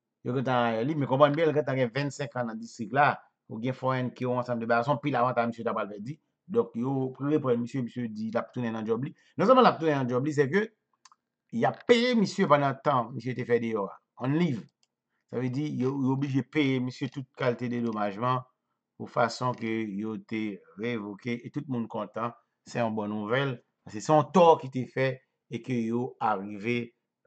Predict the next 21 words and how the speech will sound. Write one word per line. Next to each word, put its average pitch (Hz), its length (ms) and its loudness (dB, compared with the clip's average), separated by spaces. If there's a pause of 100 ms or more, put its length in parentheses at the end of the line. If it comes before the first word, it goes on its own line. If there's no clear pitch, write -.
(120)
repare. 123 800 0
Se 110 160 -12
jan 110 140 -6
de 107 100 -8
nouvèl 107 420 -2
se 113 160 -12
enpe 117 360 -6 (800)
konfòtan, 113 480 0 (440)
donk 101 180 -10
vwala. 123 340 4 (1200)
Marlon 135 440 6
Anderson 127 540 0 (340)
ki 135 80 -6
tounen 117 320 -4
nan 101 160 -6
djòb 135 240 2
li 160 140 4 (580)
paske 113 300 -4
efektivman 110 600 -4
se 110 140 -12
te 110 120 -4